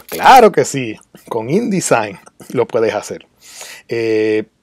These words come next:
y vamos a hacer ese ejemplo ahora mismo. Vamos a abrir un momentito InDesign, ya lo tenemos abierto en la pantalla. Y vamos a hacer un nuevo documento. ¿Ok? En este nuevo documento vamos a hacer un pequeño documento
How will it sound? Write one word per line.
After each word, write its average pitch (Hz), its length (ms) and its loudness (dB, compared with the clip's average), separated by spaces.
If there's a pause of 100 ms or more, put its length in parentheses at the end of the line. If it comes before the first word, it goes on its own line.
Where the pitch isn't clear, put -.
(180)
y 139 80 -6
vamos 175 220 2
a - 20 2
hacer 180 200 -2
ese 160 180 -2
ejemplo 143 520 0
ahora 113 240 -2
mismo. 107 380 -10 (360)
Vamos 104 260 -14
a - 20 -6
abrir 127 200 -6
un 135 80 -10
momentito 131 380 -12
InDesign, 143 540 -10
ya 95 120 -20
lo 95 120 -16
tenemos 120 280 -12
abierto 131 300 -10
en 127 80 -12
la 127 80 -10
pantalla. 101 500 -14 (1300)
Y 127 100 -10
vamos 135 380 -6
a 156 60 -6
hacer 170 240 -4 (160)
un 123 100 -12
nuevo 120 240 -4
documento. 131 640 -10 (680)
¿Ok? 165 260 -2 (580)
En - 80 -18
este - 180 -8
nuevo 143 200 -4
documento 160 600 -6 (260)
vamos 117 300 -16
a 113 40 -16
hacer 143 380 -6 (640)
un 98 380 -18
pequeño 117 340 -8
documento 143 640 -10